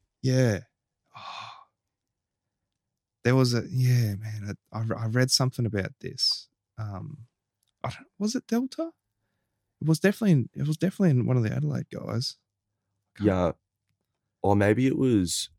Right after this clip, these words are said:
Speaker 2: Debris.
Speaker 1: Yeah.
Speaker 2: Man,
Speaker 1: I
Speaker 2: I
Speaker 1: don't
Speaker 2: can't
Speaker 1: know.
Speaker 2: remember,
Speaker 1: Yeah, we should
Speaker 2: eh?
Speaker 1: fact check that. Yeah, we might, we might fact check that
Speaker 2: Yeah.
Speaker 1: at the end of the episode or something.
Speaker 2: Yeah.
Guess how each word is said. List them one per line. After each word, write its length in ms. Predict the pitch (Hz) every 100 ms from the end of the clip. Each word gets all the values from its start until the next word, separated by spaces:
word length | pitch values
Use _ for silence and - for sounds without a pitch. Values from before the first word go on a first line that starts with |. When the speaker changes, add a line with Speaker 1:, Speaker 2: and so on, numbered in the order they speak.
| -
Speaker 2:
Debris. 500 | 101 62 95 98 92 _ _ _ _ _ _ _ -
Speaker 1:
Yeah. 460 | 202 196 185 160 107 - _ _ _ _ _ _ -
Speaker 2:
Man, 120 | 92
Speaker 1:
I 20 |
Speaker 2:
I 20 | -
Speaker 1:
don't 60 | 151
Speaker 2:
can't 100 | 127
Speaker 1:
know. 60 | 117
Speaker 2:
remember, 280 | 80 87
Speaker 1:
Yeah, 40 | 117
we 60 |
should 140 | 92 87
Speaker 2:
eh? 20 |
Speaker 1:
fact 180 | 123 123
check 200 | - - -
that. 200 | - 98 _ _ _ _ _ _ _ _ _ _ _ _ _ _ _ _
Yeah, 160 | 107 98 -
we 60 | 107
might, 220 | 107 98 _ _
we 60 | 110
might 160 | 113 -
fact 240 | - -
check 140 | - -
that 160 | - - _
Speaker 2:
Yeah. 140 | - 90
Speaker 1:
at 80 | 95
the 60 |
end 120 | 92
of 60 | 92
the 100 | 90
episode 360 | 92 - 95 92
or 60 |
something. 360 | - 85 101 -
Speaker 2:
Yeah. 120 | 98